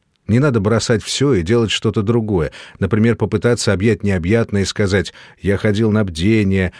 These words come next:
на крёстные ходы, на Святую Гору". И тому, что ты делаешь, ты можешь придать смысл и цель и вложить в это Бога. Я сказал той женщине: "Ты столько раз сидела по ночам, разве всё это не велико?"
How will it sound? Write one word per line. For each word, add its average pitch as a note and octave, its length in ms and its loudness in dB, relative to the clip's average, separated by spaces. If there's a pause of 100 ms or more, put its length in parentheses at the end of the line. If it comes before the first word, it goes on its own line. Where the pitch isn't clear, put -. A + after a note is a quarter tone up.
(120)
на F#2 140 -4
крёстные A2+ 420 0
ходы, G2+ 540 0 (140)
на G2 120 -2
Святую A2+ 420 0
Гору". F#2 460 0 (380)
И F#2+ 100 -2
тому, A2+ 220 2
что - 160 -4
ты G2+ 120 -2
делаешь, F2+ 560 -2 (140)
ты - 100 -6
можешь F#2+ 260 0
придать F#2+ 340 -2
смысл F#2+ 480 -2
и - 160 -8
цель G2 360 -2 (240)
и G2 80 -4
вложить G#2 400 0
в G#2+ 60 0
это A#2 160 -2
Бога. G#2+ 380 -4 (500)
Я C3+ 140 2
сказал D3+ 340 2
той F#2 180 0
женщине: C#2+ 600 -6 (520)
"Ты C3 140 0
столько B2+ 540 0
раз B2 200 0
сидела G2+ 440 0
по - 140 -8
ночам, D#2+ 420 -2
разве F2+ 320 -2
всё - 200 -2
это G2 200 -2
не F#2+ 160 0
велико?" G2 580 -2